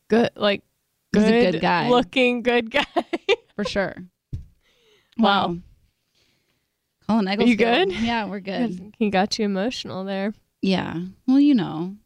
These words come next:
Speaker 2: I have, like, I think it just, I have such a soft spot with cancer
Speaker 1: Mm-hmm.
Speaker 2: that I can't even,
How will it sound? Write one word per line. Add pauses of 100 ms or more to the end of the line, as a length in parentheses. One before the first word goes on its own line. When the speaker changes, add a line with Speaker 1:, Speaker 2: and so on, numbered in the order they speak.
(160)
Speaker 2:
I
have,
like, (100)
I
think
it
just, (160)
I
have
such
a
soft
spot (120)
with (1800)
cancer
Speaker 1:
Mm-hmm. (160)
Speaker 2:
that (560)
I
can't
even,